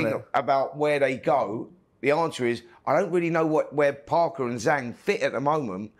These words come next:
Speaker 1: because of this situation with, with the belts.
Speaker 2: Do you think they'd have another dance again?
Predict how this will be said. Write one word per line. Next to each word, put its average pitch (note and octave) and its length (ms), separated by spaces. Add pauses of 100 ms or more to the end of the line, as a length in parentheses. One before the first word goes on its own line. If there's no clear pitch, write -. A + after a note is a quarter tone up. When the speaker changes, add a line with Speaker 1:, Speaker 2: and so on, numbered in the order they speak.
(240)
Speaker 1:
because D#3 300
of C3+ 180
this - 340 (580)
situation D#3 840
with, B2+ 320
with B2 200
the C3 60
belts. C#3+ 520
Speaker 2:
Do D3 60
you D3 60
think D#3+ 140
they'd E3 100
have D#3+ 120
another D#3+ 200
dance D3+ 300
again? C#3 280